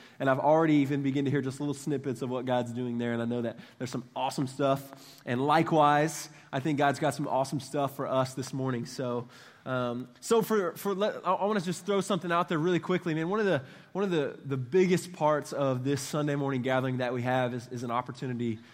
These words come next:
um, to really engage in God's Word together. And, and how cool is it that God has given us the Bible to, to really, to be able to dig into and be transformed by? And so some of you may not know this, but when you walk in every single Sunday,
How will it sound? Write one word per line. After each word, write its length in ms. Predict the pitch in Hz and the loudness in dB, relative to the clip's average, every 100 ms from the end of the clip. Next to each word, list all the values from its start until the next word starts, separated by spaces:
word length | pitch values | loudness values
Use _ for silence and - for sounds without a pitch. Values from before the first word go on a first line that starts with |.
| - | -16
um, 280 | - 120 117 | -6 -6 -4
to 120 | 113 | -4
really 360 | 131 156 160 135 | 0 2 2 0
engage 400 | 131 127 139 131 | 0 2 2 2
in 100 | 127 | -2
God's 260 | 123 131 120 | 0 -2 -2
Word 300 | 113 131 147 | -2 -2 -2
together. 460 | 156 165 175 180 - - - | -2 -2 -2 -6 -10 -20 -14
And, 240 | - 123 123 | -6 -4 -4
and 120 | 131 | -2
how 140 | 170 | 0
cool 240 | 165 175 165 | 2 2 4
is 80 | 143 | 2
it 80 | |
that 120 | 135 131 | 0 2
God 180 | 139 | 2
has 120 | 131 117 | 2 0
given 220 | 147 147 | 0 0
us 140 | 143 | 0
the 100 | 143 | -2
Bible 320 | 123 127 131 120 | -2 0 0 -4
to, 160 | 135 | -8
to 120 | 120 131 | -6 -6
really, 380 | 139 143 131 131 - - | -2 0 -2 -4 -16 -4
to 80 | 151 | 2
be 60 | |
able 120 | 151 | 2
to 60 | 139 | 2
dig 240 | 131 143 | 2 2
into 340 | 143 156 147 147 | 2 0 0 -2
and 80 | 131 | -2
be 80 | |
transformed 760 | 123 - 151 131 - 160 185 196 | -2 -2 -2 -2 -2 0 0 2
by? 300 | 190 208 240 | 4 4 4
And 140 | 165 | 0
so 300 | - 190 180 - - | 0 0 0 -2 -14
some 180 | - 220 | 0 2
of 60 | 277 | 6
you 140 | 262 | 6
may 180 | 180 214 | 6 6
not 180 | 220 165 | 4 4
know 200 | 180 156 | 4 4
this, 160 | 160 | 2
but 100 | - | 0
when 140 | 156 190 | 0 2
you 100 | 202 | 2
walk 500 | 151 185 202 - 180 | 4 4 2 -2 0
in 360 | 190 175 160 | 2 4 2
every 280 | 156 175 214 | 2 2 0
single 280 | - 208 175 | 0 0 0
Sunday, 500 | - 190 175 151 | 0 0 4 2